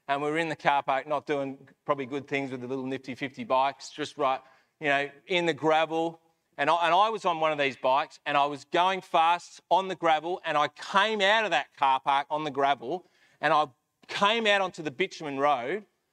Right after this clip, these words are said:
And as I came out onto the bitumen road, down was coming. I, I fell off the bike.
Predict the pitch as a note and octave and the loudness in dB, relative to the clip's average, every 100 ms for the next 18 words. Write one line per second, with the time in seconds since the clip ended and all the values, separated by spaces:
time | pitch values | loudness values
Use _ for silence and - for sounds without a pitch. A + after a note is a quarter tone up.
0 | - D3 E3+ A#3 A3+ A3+ - A3 B3+ B3 | -4 2 4 4 2 0 2 2 2 2
1 | A#3 A3 G3+ F3 G3 - F3 D#3 D#3+ D#3 | 2 2 -4 -2 -4 -4 -8 0 2 2
2 | B2+ F3+ G#3+ _ _ _ B2+ F#3 G#3 A#3+ | 0 -4 -6 _ _ _ -2 2 4 4
3 | A#3+ G#3 - - G3 D#3+ E3+ F3 F#3 - | 2 -2 -8 -2 0 0 0 0 0 -2
4 | F3+ F3 - - A3 A3+ A3 F#3+ G#3+ A3+ | -2 -2 -2 2 4 4 0 -2 0 0
5 | G2+ | -2